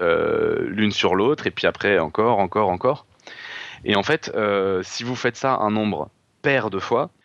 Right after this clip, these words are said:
euh, vous avez le, la ficelle qui est partie de la droite qui arrive à droite, la ficelle qui est partie de la gauche qui arrive à gauche. Donc si on recolle, ça va faire deux ficelles. Mais si on fait un nombre impair de croisements,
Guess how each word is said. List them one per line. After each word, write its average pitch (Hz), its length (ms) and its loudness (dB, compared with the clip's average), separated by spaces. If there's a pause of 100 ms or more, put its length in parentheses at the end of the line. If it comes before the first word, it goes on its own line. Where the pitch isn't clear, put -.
(260)
euh, 98 680 2
vous 104 240 -4
avez 110 520 2
le, 95 560 -2
la 98 220 0
ficelle 120 360 -2
qui - 80 -4
est 101 40 2
partie - 300 -4
de 101 80 -6
la 104 80 4
droite 104 280 0
qui - 100 -4
arrive 92 200 0
à 95 60 2
droite, 110 260 -2
la 101 60 -4
ficelle - 220 -8
qui - 80 -10
est - 20 -6
partie - 220 -6
de - 60 -2
la 95 100 2
gauche - 200 -4
qui - 80 -8
arrive 92 140 -6
à 92 60 -12
gauche. 135 200 0
Donc 101 160 0
si - 120 2
on 110 60 4
recolle, 135 380 -2
ça 107 140 0
va 95 100 0
faire 110 220 0
deux 107 180 -4
ficelles. 92 440 -4 (340)
Mais 101 160 -2
si - 120 0
on 117 80 4
fait 135 120 0
un 120 60 4
nombre 110 220 2
impair 143 360 2
de 98 380 -4
croisements, 104 480 -2